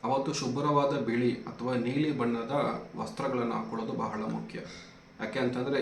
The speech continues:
ಈಶ್ವರನಿಗೆ ಬಿಳಿ ಮತ್ತು ನೀಲಿ ಬಹಳ ಪ್ರಿಯವಾಗಿರತಕ್ಕಂಥ ಬಣ್ಣ. ಶಿವರಾತ್ರಿ ದಿನ ಕಡ್ಡಾಯವಾಗಿ ರಾವಣ ರಚನೆ ಮಾಡಿರತಕ್ಕಂತಹ ಶಿವತಾಂಡವ ಸ್ತೋತ್ರ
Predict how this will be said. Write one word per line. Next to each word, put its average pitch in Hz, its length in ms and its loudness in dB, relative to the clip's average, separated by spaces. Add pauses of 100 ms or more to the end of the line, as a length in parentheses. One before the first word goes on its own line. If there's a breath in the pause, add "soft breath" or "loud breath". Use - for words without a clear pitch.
(140)
ಈಶ್ವರನಿಗೆ 135 640 0 (520)
ಬಿಳಿ 151 240 4 (160)
ಮತ್ತು 120 260 -4 (320)
ನೀಲಿ 123 260 0 (320)
ಬಹಳ 113 200 2 (160)
ಪ್ರಿಯವಾಗಿರತಕ್ಕಂಥ 117 960 0 (120)
ಬಣ್ಣ. 101 160 -4 (840)
ಶಿವರಾತ್ರಿ 175 520 8 (120)
ದಿನ 143 120 4 (320)
ಕಡ್ಡಾಯವಾಗಿ 131 760 4 (400)
ರಾವಣ 151 280 6 (120)
ರಚನೆ 123 340 0
ಮಾಡಿರತಕ್ಕಂತಹ 117 760 0 (420)
ಶಿವತಾಂಡವ 131 720 4
ಸ್ತೋತ್ರ - 320 -2